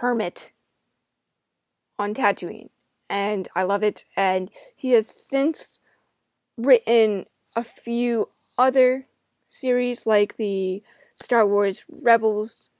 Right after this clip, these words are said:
Uh, what, what is it called? New Dawn? I think it's called, the one featuring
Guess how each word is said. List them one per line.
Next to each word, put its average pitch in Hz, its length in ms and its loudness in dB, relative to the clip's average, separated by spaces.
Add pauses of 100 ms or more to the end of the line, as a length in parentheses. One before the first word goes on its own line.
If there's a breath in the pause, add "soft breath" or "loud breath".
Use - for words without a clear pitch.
(1200)
Uh, - 200 -12 (1000 loud breath)
what, 233 260 -14
what 285 120 -8
is 294 140 -14
it - 60 -16
called? 240 400 -6 (300 soft breath)
New 277 220 -2
Dawn? 277 420 2 (800)
I 339 100 -2
think 381 220 -4
it's 392 120 -4
called, 339 460 0
the 294 80 -4
one 277 420 -2
featuring 226 680 -6